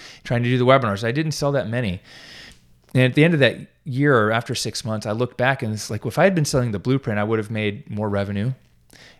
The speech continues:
Um, people weren't really buying this thing. It was,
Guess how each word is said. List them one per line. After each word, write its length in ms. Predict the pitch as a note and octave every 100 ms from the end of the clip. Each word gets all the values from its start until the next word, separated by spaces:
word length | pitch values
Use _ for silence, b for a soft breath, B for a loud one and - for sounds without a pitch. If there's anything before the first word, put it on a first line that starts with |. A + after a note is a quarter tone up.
| -
Um, 220 | A#2+ F#2
people 420 | F#2+ B2+ B2 A#2+ A2
weren't 320 | A2 A2 - _
really 220 | A2 A2 G#2
buying 380 | G2 G#2+ A2+
this 200 | G#2+ -
thing. 200 | - G#2+
It 40 | A2
was, 240 | G#2 G#2